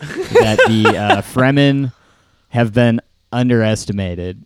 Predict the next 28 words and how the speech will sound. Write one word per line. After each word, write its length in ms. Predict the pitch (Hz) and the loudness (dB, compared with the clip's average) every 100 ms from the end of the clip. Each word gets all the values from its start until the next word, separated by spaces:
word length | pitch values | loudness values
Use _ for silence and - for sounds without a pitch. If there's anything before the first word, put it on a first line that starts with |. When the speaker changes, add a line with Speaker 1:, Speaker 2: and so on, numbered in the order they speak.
| _ _ - _ _ 123 | _ _ -20 _ _ -2
Speaker 1:
Duncan 360 | 170 220 226 | 2 2 4
Idaho 340 | 156 170 147 139 | 4 4 4 4
is 80 | 117 | 2
a 40 | |
great 260 | 117 120 110 | 2 2 2
character. 380 | 117 107 95 95 | 0 0 -2 -2
I 80 | |
like 200 | 113 123 - | 0 0 0
Duncan 280 | 110 107 | -2 -2
Idaho. 560 | 101 104 101 95 90 90 - _ | -4 -2 -2 -4 -4 -6 -10 _
He's, 300 | 127 147 156 | -2 2 4
uh, 320 | 147 143 127 110 - | 4 4 2 0 -4
in 160 | - 170 | -2 0
the 80 | 143 | 2
book. 340 | 143 120 104 _ _ | 2 2 -2 _ _
Speaker 2:
Mm-hmm. 280 | - 110 101 98 | -20 -20 -20 -8
Speaker 1:
He, 320 | - 190 196 185 | 0 4 4 4
he's, 340 | 160 185 165 | 2 2 4
like, 240 | 185 175 139 | 4 4 2
way 280 | 131 165 | 4 4
scrawnier 760 | 175 - 143 143 151 127 117 110 | 2 2 2 4 4 2 2 2
than 160 | 110 | 0
they 140 | 107 110 | 0 0
make 260 | 110 113 | 0 0
him 100 | 113 | -2
out 220 | 107 107 - | -4 -4 -8
to 60 | |
be 500 | 104 104 101 95 92 | -8 -6 -6 -8 -10